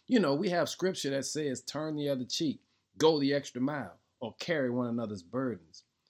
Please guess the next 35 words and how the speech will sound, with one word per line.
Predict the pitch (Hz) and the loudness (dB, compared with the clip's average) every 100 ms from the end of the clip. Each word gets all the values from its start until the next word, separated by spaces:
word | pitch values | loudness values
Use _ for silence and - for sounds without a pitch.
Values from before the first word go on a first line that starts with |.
| _ - | _ -2
But | 127 | -2
what | 110 220 254 - | 2 2 2 2
if | 190 123 | 0 0
boundaries | 156 190 151 101 101 123 | 0 2 0 -2 -6 -4
are | 113 - | -4 -2
actually | 170 - 135 | -2 0 -4
the | 117 117 | -4 -4
secret | - - 220 170 | -2 -2 -2 -2
ingredient | 175 151 165 214 113 104 _ _ - - | -4 -2 -2 -2 -2 -8 _ _ -14 -4
that | 147 | -2
allows | 127 160 190 165 175 | 0 2 2 0 -2
us | 165 | -4
to | - 120 | -4 -4
be | 156 170 | -2 -2
better | 98 147 151 | 0 0 0
Christians, | 147 - 202 - - - _ _ - | 0 0 0 -2 -14 -16 _ _ -4
to | 135 | -2
love | 127 202 220 165 | 2 2 2 0
one | 190 170 | 0 0
another | 165 190 131 | 0 0 0
like | 143 156 - | -2 -4 -4
Christ | - 196 170 - | -2 0 0 -2
has | 160 143 | -4 -4
demanded | 165 180 208 151 131 - | -4 -2 -2 -4 -4 -4
of | 120 | -4
us? | 110 - - _ _ _ _ _ | -6 -10 -18 _ _ _ _ _
Boundaries | - 170 202 226 226 214 | 2 4 6 4 2 0
ensure | 202 202 - - 202 104 95 - _ - | 0 0 0 2 2 0 -4 -16 _ -4
that | 127 120 | -4 0
we | 147 | 0
remain | 127 117 120 151 156 131 | 2 2 2 2 0 -2
our | 120 107 | -2 -6
healthiest | 101 180 151 - 127 123 - | -4 -2 -2 -2 -2 -2 -4
self, | 151 95 - _ _ _ _ | -4 -4 -8 _ _ _ _
physically, | 139 139 170 185 | 4 4 2 -4